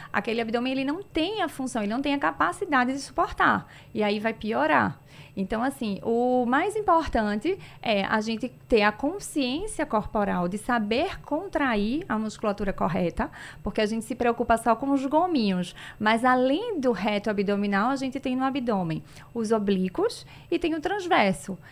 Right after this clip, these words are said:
E esse músculo transverso é que é o mais importante pra gente trabalhar numa paciente que tenha a diástase,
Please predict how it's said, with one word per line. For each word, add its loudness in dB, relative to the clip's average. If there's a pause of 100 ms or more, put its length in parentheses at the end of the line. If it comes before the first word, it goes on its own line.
(120)
E 0
esse 0
músculo -2
transverso 0
é 0
que -4
é 4
o 0
mais 2
importante 0
pra -2
gente -4
trabalhar 4
numa 0
paciente -2
que -4
tenha -2
a 0
diástase, 0